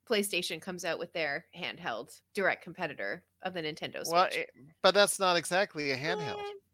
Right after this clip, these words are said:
Speaker 2: It's not
Speaker 1: eh.
Speaker 2: exactly a ha-, it's, it's like a remote play. That's all it is. It's just a remote
Speaker 1: Yeah.
Speaker 2: play of what you're playing on P S five. It's not its own console. It's,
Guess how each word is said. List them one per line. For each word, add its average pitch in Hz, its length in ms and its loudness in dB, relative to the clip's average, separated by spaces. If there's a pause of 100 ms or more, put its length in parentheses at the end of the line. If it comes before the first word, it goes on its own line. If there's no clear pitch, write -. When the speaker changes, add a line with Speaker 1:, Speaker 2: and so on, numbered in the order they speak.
(400)
Speaker 2:
It's - 200 0
not 214 140 8
Speaker 1:
eh. 190 40 6
Speaker 2:
exactly 190 440 6
a 180 160 8
ha-, 160 160 0
it's, - 240 -2
it's 190 220 4
like 240 180 8
a 208 60 6
remote 185 420 4
play. 190 480 6
That's 139 200 0
all 160 200 4
it 147 100 0
is. 123 220 -2
It's 117 160 -14
just 151 200 -8
a 147 60 -4
remote 139 360 0
Speaker 1:
Yeah. 185 60 -16
Speaker 2:
play 147 280 2
of 131 140 -2
what 139 200 -2
you're 143 120 -6
playing 135 320 -6
on 127 120 -4
P 127 160 -8
S 123 120 -6
five. 131 240 2
It's 151 200 -4
not 160 220 6
its - 160 -8
own 143 280 -6
console. 127 560 -6
It's, - 140 -20